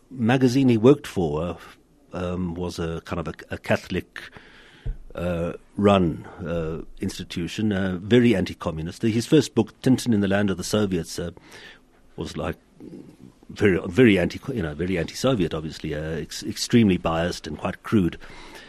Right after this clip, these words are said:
Um, it was also at the time when the Congo was a Belgian colony,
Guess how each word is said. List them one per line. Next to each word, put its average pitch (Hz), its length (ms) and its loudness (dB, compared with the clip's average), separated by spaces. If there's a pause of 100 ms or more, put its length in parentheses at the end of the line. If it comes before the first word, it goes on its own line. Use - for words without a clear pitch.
(280)
Um, 117 440 6
it - 80 -4
was 135 120 0
also 208 240 8
at - 40 2
the 147 60 2
time 139 320 4
when 127 280 6
the 104 60 2
Congo 135 600 6 (100)
was 110 220 0
a 107 40 2
Belgian 110 400 0
colony, 123 360 -2